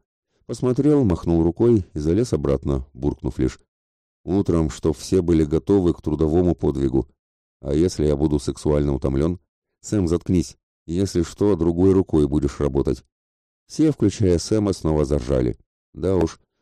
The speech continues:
Трумэн за словом в карман не лез. Но разговаривать стали мало тише. Так, на всякий случай и во избежание. Стало быть, хмель и впрямь снял тормоза,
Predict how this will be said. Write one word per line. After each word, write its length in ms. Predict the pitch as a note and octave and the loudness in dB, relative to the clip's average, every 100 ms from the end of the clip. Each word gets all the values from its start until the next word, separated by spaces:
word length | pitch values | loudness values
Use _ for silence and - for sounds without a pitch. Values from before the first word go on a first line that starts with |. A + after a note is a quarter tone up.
| _ - | _ -6
Трумэн 400 | G#2 D3+ D#3+ C#3 | 0 2 2 2
за 140 | A2+ | 0
словом 420 | - F#2 A2+ A#2 | 0 0 2 0
в 80 | A2 | -2
карман 380 | - D#2+ D#2+ F2 | -4 -2 0 0
не 100 | E2 | 2
лез. 280 | C#2 C2 - _ _ _ _ - | 2 -2 -8 _ _ _ _ -8
Но 120 | B2+ | -4
разговаривать 600 | C3 A#2 C3 D3 C#3 C3 | -2 2 2 4 4 2
стали 260 | - A#2+ A#2 | 0 2 2
мало 260 | G2 G2 | 2 0
тише. 400 | F#2 - C#2+ B1+ - _ _ | -2 -4 -4 -4 -8 _ _
Так, 300 | - A#2+ - | -10 -10 -10
на 140 | - F#2 | -8 -6
всякий 320 | - G2 F#2+ | -2 -2 -2
случай 500 | - B2 - A2+ G#2+ _ | -2 -2 0 -2 -4 _
и 100 | C#3+ | -6
во 140 | D3+ G2+ | 0 0
избежание. 640 | C#2 B1+ B1+ B1+ B1 A#1+ - _ _ _ _ _ _ | 2 -2 -2 -2 -4 -6 -10 _ _ _ _ _ _
Стало 300 | - E2+ D#2+ | -4 0 2
быть, 220 | E2 D#2 | 0 -2
хмель 480 | - - F2+ F2 - | -8 -4 0 0 0
и 80 | F2+ | -6
впрямь 360 | - E2+ E2 | -6 -4 -2
снял 280 | C#2 - C#2+ | -4 -4 -4
тормоза, 500 | C#2+ D2 D2 C#2 B1 | -2 -2 -2 -2 -4